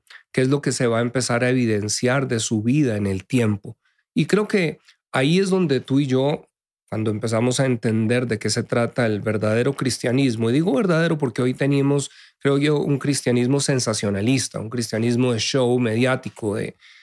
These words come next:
de, de mucho aspecto carismático, pero, pero cuando hablamos de un verdadero cristianismo, se trata el des-, des-, desarrollo de, de carácter o desarrollo de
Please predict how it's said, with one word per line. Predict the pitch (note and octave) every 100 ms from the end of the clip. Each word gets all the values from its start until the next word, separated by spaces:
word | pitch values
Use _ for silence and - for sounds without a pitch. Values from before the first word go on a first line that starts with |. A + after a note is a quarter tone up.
| _ -
de, | G#2+ A2 A2+
de | B2
mucho | A#2+ C3+ C3
aspecto | - C#3 - -
carismático, | A#2+ A2 G#2+ A#2 B2+ C3 - - - _ - - _
pero, | A#2 A2 G#2 - _ _ -
pero | B2+ A#2+ G#2 - _ -
cuando | A#2 A#2
hablamos | C3 D3 D3+
de |
un | D3+
verdadero | D3 B2+ B2+ C3
cristianismo, | C3+ - A2 C3 D#3+ B2 B2
se | A#2+
trata | - A#2+ A#2 C3
el | B2+
des-, | C3 C3 B2+
des-, | C3 C3 -
desarrollo | B2+ A#2 G#2+ A#2 A#2+ B2+
de, | B2+ G#2 - - _ -
de | A#2+
carácter | - A#2+ C3+ D3+ - A#2
o | A2 A2
desarrollo | G#2 A2+ G#2 A#2+ B2+ C#3
de | C#3 A2+ G#2